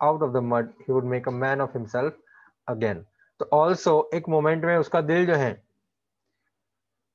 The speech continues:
वो सही आंसर उसको देने लगा, वो अपनी जिंदगी चेंज करेगा भाई, वो इसमें से बाहर आएगा,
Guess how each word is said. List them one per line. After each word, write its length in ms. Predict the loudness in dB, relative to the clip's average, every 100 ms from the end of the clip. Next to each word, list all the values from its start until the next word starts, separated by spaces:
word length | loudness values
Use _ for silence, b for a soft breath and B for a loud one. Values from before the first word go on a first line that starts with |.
| _ _ _ _
वो 280 | 4 4 4 B B B _
सही 400 | -6 -2 0 2
आंसर 380 | 2 2 0 -2
उसको 520 | -2 -6 0 2 2 -4
देने 380 | -2 0 0
लगा, 400 | 0 0 -2 -8 -14 _ -4
वो 120 | 2 2
अपनी 220 | 2 -4
जिंदगी 380 | -2 -2 -2 -2
चेंज 320 | -2 -2 -2
करेगा 520 | -6 -6 -4 -8 -12 _ -2
भाई, 180 | 0 0
वो 480 | 4 4 4 2 -8
इसमें 200 | -8 -6
से 100 | -2
बाहर 380 | 0 0 0 0
आएगा, 380 | 0 -4 -6